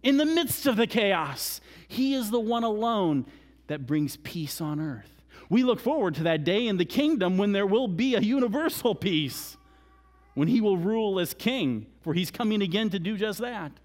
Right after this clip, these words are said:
But even now in the midst of the chaos, he can be the peace right now, no matter what we face.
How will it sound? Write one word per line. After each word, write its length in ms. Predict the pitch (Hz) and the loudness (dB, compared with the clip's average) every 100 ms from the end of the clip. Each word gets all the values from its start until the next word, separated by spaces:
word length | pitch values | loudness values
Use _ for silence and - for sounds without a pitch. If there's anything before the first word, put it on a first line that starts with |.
| _ _ _ _ _ _ _ - | _ _ _ _ _ _ _ -2
But 120 | 160 | 0
even 320 | 247 269 254 | 2 4 2
now 340 | 262 294 285 | 2 2 2
in 80 | 262 | 2
the 80 | 220 | 2
midst 380 | 208 208 - - | 2 2 -2 -4
of 100 | 160 | -2
the 80 | 170 | -2
chaos, 840 | 180 151 143 127 123 - - - _ _ _ _ _ _ _ _ _ _ _ _ _ | 0 2 2 0 -2 -8 -8 -10 _ _ _ _ _ _ _ _ _ _ _ _ _
he 360 | - - 156 | -20 -8 -8
can 180 | 135 123 | -4 -4
be 80 | 113 | -4
the 100 | 110 | -10
peace 840 | - 143 110 - - - - - - _ _ _ _ _ _ _ _ _ - | -12 -10 -10 -12 -14 -12 -14 -16 -20 _ _ _ _ _ _ _ _ _ -12
right 380 | 123 147 143 - | -6 -4 -4 -6
now, 380 | 107 92 85 - - _ _ _ _ - | -8 -10 -16 -20 -20 _ _ _ _ -10
no 100 | 120 | -6
matter 300 | 117 98 92 | -4 -6 -12
what 260 | 90 90 - | -16 -20 -20
we 80 | |
face. 540 | 95 - - - - | -20 -20 -20 -20 -20